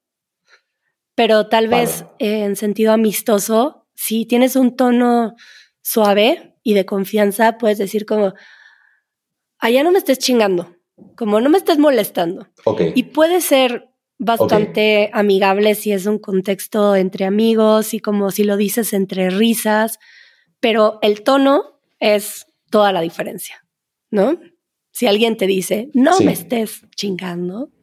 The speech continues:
Speaker 1: ya suena a un insulto, a una grosería.
Speaker 2: Sí.
Speaker 1: Entonces, qué sutilezas, ¿no?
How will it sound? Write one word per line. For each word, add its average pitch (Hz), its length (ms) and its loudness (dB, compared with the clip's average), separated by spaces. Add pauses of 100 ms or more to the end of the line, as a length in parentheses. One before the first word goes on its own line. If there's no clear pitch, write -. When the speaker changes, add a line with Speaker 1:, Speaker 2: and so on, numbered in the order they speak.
Speaker 1:
ya 196 160 0
suena 220 320 0
a 180 40 0
un 196 400 0
insulto, 175 600 -2 (400)
a 190 100 0
una 196 280 4
grosería. 180 560 -4 (600)
Speaker 2:
Sí. - 260 -4
Speaker 1:
Entonces, 226 600 0 (240)
qué 269 180 0
sutilezas, 233 1120 -2
¿no? 208 320 -2